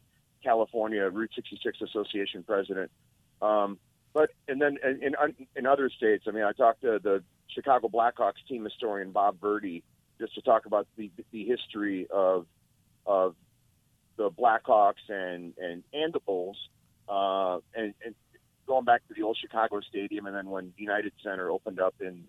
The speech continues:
in nineteen ninety-four. And, uh,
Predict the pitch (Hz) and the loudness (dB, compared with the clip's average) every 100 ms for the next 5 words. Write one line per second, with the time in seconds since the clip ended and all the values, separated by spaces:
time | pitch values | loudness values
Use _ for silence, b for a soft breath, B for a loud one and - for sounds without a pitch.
0 | - 92 98 98 95 95 90 90 107 101 | -16 -14 -12 -12 -12 -12 -12 -10 -6 -4
1 | 90 _ _ _ _ _ - 117 123 131 | -6 _ _ _ _ _ -2 0 4 6
2 | 127 | 4